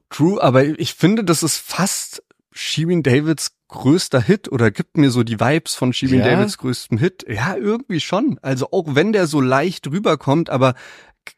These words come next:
Speaker 1: kann ich mir zum Beispiel, finde den besser als sowas wie Gib ihm oder so. Das finde ich so anstrengend einfach, weil sie so tausendmal dieses Gib ihm in der, in der Hook wiederholt und ich kann mir irgendwie vorstellen, dass das Lied was ist, wo die Leute auf dem Konzert ausrasten zu, oder?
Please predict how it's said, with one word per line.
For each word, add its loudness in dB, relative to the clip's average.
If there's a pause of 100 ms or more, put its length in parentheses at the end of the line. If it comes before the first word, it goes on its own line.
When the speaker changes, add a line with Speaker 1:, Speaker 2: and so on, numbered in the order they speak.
(100)
Speaker 1:
kann -2
ich -4
mir 2
zum 0
Beispiel, 0
finde 0
den 0
besser 0
als 0
sowas 0
wie -4
Gib 0
ihm 2
oder 2
so. -2
Das -6
finde 0
ich -4
so 0
anstrengend 0
einfach, 0
weil 4
sie -2
so -2
tausendmal 4
dieses -4
Gib -8
ihm 4
in 4
der, 4
in -2
der 0
Hook 0 (420)
wiederholt 4
und 0 (400)
ich -14
kann -4
mir 4
irgendwie 4
vorstellen, 2
dass -4
das -2
Lied -4
was 0
ist, -4 (180)
wo -4
die -6
Leute 0
auf -6
dem 0
Konzert 0
ausrasten -4
zu, -4
oder? 0